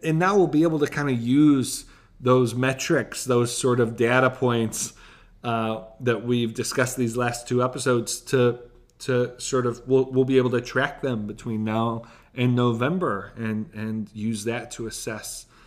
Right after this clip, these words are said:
how, how things are, are developing. And so, um, uh, uh, and we're looking forward to, to doing that.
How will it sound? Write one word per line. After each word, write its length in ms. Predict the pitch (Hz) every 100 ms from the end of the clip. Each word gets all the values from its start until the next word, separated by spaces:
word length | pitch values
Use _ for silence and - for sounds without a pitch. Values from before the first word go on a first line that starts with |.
| _ _
how, 440 | - 113 107 107 - -
how 140 | 110
things 380 | 107 120 113 107
are, 280 | 110 110 104 - - _ -
are 160 | 117 117
developing. 720 | 113 110 113 113 110 104 98 - -
And 200 | 110 107
so, 500 | - 113 107 104 - - _ -
um, 440 | 110 107 104 104 - - - _ _ _
uh, 280 | 107 104 - - -
uh, 120 | - - _ _ _
and 280 | 117 113 110 117
we're 100 | 120
looking 380 | 120 120 117
forward 420 | 110 120 117 110 110
to, 300 | 117 113 -
to 140 | 131 120
doing 380 | 120 127 120 113
that. 340 | 113 107 -